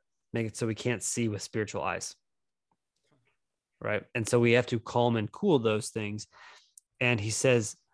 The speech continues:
"Certainly not by shrinking before those who disparage us. Rather, we remain confident in our faith, sharing our belief with conviction, but always void of anger or malice."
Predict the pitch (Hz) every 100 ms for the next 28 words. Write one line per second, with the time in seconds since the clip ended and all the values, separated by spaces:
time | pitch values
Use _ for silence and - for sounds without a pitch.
0 | _ - 160 165 170 151 143 127 131 -
1 | - 135 - 127 107 127 117 110 113 110
2 | - 139 120 107 - - 123 135 170 160
3 | 131 127 123 120 117 113 - - 127 127
4 | 160 165 147 175 - 127 117 117 _ _
5 | _ - 123 127 139 156 156 139 131 147
6 | - 135 127 - 117 110 - - - -
7 | 135 - - 127 143 160 170 175 151 110
8 | 139 139 127 123 117 - 127 131 135 135
9 | 143 - 110 110 107 98 76 71 - -